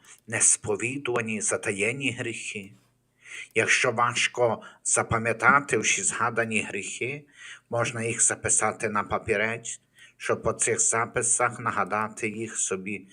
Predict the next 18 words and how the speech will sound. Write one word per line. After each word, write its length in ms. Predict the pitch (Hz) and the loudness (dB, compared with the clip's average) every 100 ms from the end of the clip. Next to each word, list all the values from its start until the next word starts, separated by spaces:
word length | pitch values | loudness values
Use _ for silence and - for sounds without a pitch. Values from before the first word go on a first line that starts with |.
| - - | -20 -16
під 200 | - 107 | -6 -2
час 320 | - 107 - - | 0 2 4 2
сповіді. 680 | - 110 90 87 - - - _ _ _ _ - | 0 -6 -6 -10 -14 -20 -20 _ _ _ _ -8
Але 220 | 110 104 | -4 -2
пам'ятаємо, 800 | 117 104 95 110 127 110 92 - - - | -2 -2 -2 -2 -2 -2 -8 -12 -20 -18
що 140 | - 110 | -8 -4
цей 460 | - 110 101 95 - - _ _ | 0 2 0 -2 -12 -20 _ _
папірчик 600 | 101 90 90 - - 98 | -4 0 -2 0 -4 -4
треба 540 | - 107 98 101 95 92 _ _ _ - | -2 0 2 0 -2 -10 _ _ _ -4
знищити, 760 | - - 113 110 - 95 92 80 | 2 2 2 -2 0 -2 -2 -4
найкраще 800 | 117 110 - 104 101 - 107 - | -4 -2 0 0 0 0 -2 -6
спалити. 880 | - - - 101 101 92 87 - - _ _ _ - - - _ | -2 -4 -2 -8 -6 -6 -8 -14 -20 _ _ _ -20 -20 -20 _
Підходячи 880 | 120 - 131 117 113 - 131 - - - - | -6 0 0 2 2 2 4 2 -2 -20 -20
до 260 | - 104 113 | -12 -2 2
сповіді, 880 | - - 135 151 156 104 92 90 - - - - - - | 2 2 2 2 2 -4 -4 -8 -8 -18 -20 -20 -20 -8
треба 260 | - 123 113 | 0 2 4
уважно 840 | 117 117 120 - 123 113 107 - - - _ _ _ _ _ _ _ | 4 4 4 2 2 0 -2 -6 -18 -20 _ _ _ _ _ _ _
при-, 260 | - 107 | -4 -4